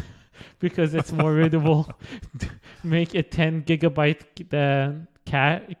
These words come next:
the cache of stuff, um, and don't do a proper way. But what, what I mean is, if there is a way that's clearer, easier to read, and, and easier to maintain, that isn't, um, very, like,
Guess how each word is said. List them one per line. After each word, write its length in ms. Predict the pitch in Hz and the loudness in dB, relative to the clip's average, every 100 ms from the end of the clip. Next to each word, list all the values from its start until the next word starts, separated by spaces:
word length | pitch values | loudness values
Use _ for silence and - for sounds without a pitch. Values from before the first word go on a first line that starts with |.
| _ | _
the 100 | - | -10
cache 380 | 139 - 151 - | -6 -2 0 0
of 120 | 147 | -4
stuff, 580 | 127 - 135 143 175 - _ _ _ _ | -6 -8 -4 -4 -6 -14 _ _ _ _
um, 400 | 139 139 139 143 - | -4 -2 -2 -4 -4
and 200 | 156 135 | -2 0
don't 300 | 147 151 - | -2 -2 -6
do 140 | 147 | -4
a 60 | 139 | -2
proper 440 | - 139 127 151 | -2 -4 -4 -4
way. 440 | 127 120 131 180 190 _ _ - | -4 -4 -4 -4 -10 _ _ -4
But 160 | 156 160 - | -4 -4 -10
what, 240 | 151 151 | -4 -2
what 160 | 147 151 | 0 0
I 80 | 143 | 0
mean 260 | 143 170 | -2 -2
is, 240 | 160 131 - | -2 -4 -6
if 180 | - 143 | -4 -4
there 140 | - 180 | 0 0
is 140 | 180 | 0
a 60 | 180 | -2
way 260 | 160 156 | 0 2
that's 240 | 147 131 - | 2 -2 -6
clearer, 600 | - 160 170 160 151 147 | -8 -2 0 2 2 0
easier 340 | 165 151 160 151 | 0 0 -2 -4
to 140 | - | -6
read, 440 | 135 135 139 139 - | -4 -2 -2 -4 -6
and, 280 | 143 135 139 - | -4 -4 -6 -10
and 260 | 127 131 - | -10 -10 -6
easier 400 | 151 147 143 135 | -4 -4 -4 -6
to 100 | 143 | -6
maintain, 580 | 131 127 131 143 131 127 | -8 -8 -6 -6 -8 -6
that 260 | 127 127 - | -6 -6 -2
isn't, 500 | 170 151 139 139 135 _ _ _ _ | 0 0 -2 -6 -10 _ _ _ _
um, 500 | 131 131 127 127 156 156 _ _ _ _ _ - | -4 -4 -4 -8 -14 -20 _ _ _ _ _ -12
very, 720 | 139 165 156 147 143 147 170 _ _ _ _ _ 143 - - | -2 2 2 2 -2 -6 -12 _ _ _ _ _ -20 -18 -6
like, 300 | 131 - | -6 -6